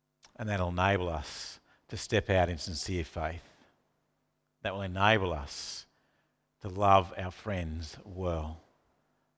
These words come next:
That'll enable us to be families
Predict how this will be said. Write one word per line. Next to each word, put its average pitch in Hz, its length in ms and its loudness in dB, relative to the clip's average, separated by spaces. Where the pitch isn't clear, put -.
That'll 92 280 0
enable 98 460 6
us - 580 -6
to - 60 -20
be 98 100 -6
families 98 840 4